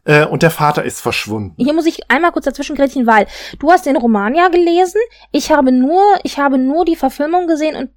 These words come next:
Speaker 2: de-, den, und den Comic gelesen und da hat sie nur einen Bruder. Hat sie im Original drei?
Speaker 1: Äh, im, jetzt müssen wir aber mal gucken, ob wir den gleichen Comic gelesen haben. Also ich hab den
Speaker 2: Okay.
Speaker 1: gelesen
Speaker 2: <laughs>
Speaker 1: von,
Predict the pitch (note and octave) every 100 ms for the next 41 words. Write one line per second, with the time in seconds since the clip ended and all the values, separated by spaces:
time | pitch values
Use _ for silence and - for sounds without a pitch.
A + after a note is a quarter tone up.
0 | _ C4 C4+ - B3+ B3+ A#3+ B3 A#3 A#3
1 | A#3 A3+ A#3+ D#4+ F4 D4 C#4 D#4+ G#4 B4+
2 | - - - - - B3 A#3 A3+ C#4+ -
3 | E4 C4 - E4+ F4+ - G#3 G#3+ G#3 -
4 | - C4 - D4 A#3+ A#3+ A3+ B3 A#3 G#3+
5 | G3+ F#3 D#4+ B4+ - _ - - - -
6 | E3 D#3 C3+ B2 - C#3 B2+ - - -
7 | - - B2 - D#3 C4 D#3 C#3 C#3 -
8 | - E3+ - C3+ A#2+ A2 B2 B2 C3+ A#2+
9 | F#3 C#4+ D#4 B2+ A2 G#2+ A2 A#2 A2 A2+
10 | G3+ C#3 B2 D3+ E3+ E3 F#3+ G3 G#3 G#3+
11 | A#3+ A4+ B3 D#4+ F#4+ G#3 A3 A#3